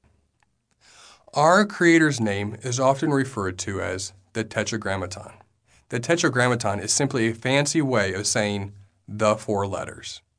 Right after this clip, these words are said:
Our Creator's name consists of four Hebrew letters.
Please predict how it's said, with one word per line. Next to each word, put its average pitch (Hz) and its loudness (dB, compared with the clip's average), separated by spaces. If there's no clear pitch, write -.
Our 131 2
Creator's 135 2
name 113 2
consists 123 0
of 127 -4
four 101 -2
Hebrew 101 -6
letters. - -6